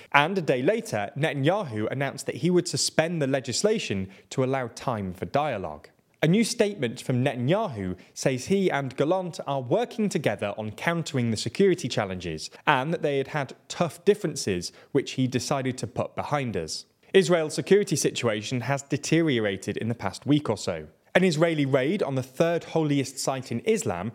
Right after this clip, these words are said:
the Al-Aqsa Mosque in Jerusalem, was followed by multiple attacks in Israel and the occupied West Bank. Dozens of rockets were fired at Israel by militants in the Gaza Strip,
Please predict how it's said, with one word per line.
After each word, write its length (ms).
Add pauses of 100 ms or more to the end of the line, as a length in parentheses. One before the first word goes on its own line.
(160)
the 160
Al-Aqsa 480
Mosque 300
in 100
Jerusalem, 600 (240)
was 160
followed 400
by 120
multiple 520
attacks 440
in 120
Israel 640
and 160
the 180
occupied 560
West 380
Bank. 440 (600)
Dozens 360
of 140
rockets 420
were 60
fired 380
at 80
Israel 400
by 200
militants 640
in 140
the 60
Gaza 360
Strip, 460